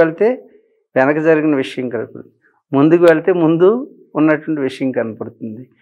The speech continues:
అలాగే భూత భవిష్యత్తుల్ని చూడగలిగేటటువంటి శక్తి ఈ ఆత్మకున్నది, అంటే మీకున్నది,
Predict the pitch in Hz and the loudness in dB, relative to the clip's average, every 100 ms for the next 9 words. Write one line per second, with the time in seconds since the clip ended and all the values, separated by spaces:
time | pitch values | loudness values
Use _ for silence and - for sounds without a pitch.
0 | _ - 127 185 175 127 131 160 180 180 | _ -2 2 2 0 -2 -2 -2 -2 -2
1 | 175 - 175 - 160 135 135 160 185 _ | -4 -6 -8 -6 -8 -6 -6 -8 -12 _
2 | _ _ _ _ - 143 165 180 170 170 | _ _ _ _ 0 2 2 2 2 0
3 | 156 156 147 139 123 135 123 - 127 131 | -4 -8 -8 -8 -8 -8 -8 -6 -6 -6
4 | 170 _ _ - 151 127 117 139 - 170 | -12 _ _ -14 -4 0 0 0 -2 -6
5 | - 107 92 - _ _ - 127 175 196 | -4 -6 -8 -12 _ _ -10 -6 0 0
6 | 139 135 170 165 135 101 95 | 2 2 2 2 -2 -2 -8